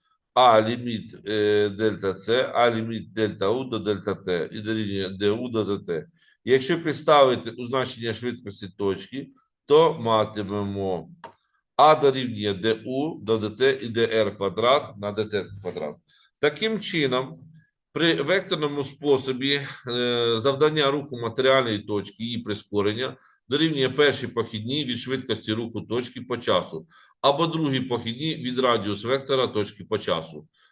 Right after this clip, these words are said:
Вектор миттєвого прискорення А матеріальної точки буде спрямований у бік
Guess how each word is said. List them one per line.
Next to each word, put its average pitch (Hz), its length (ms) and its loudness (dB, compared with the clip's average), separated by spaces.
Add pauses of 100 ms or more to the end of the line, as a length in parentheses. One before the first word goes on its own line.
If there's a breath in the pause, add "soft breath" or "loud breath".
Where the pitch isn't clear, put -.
Вектор 165 480 4
миттєвого 147 560 4
прискорення 113 840 2
А 110 280 0
матеріальної 120 640 0
точки 117 340 -6
буде 113 280 -6
спрямований 110 680 -2
у 135 100 -6
бік 131 340 -4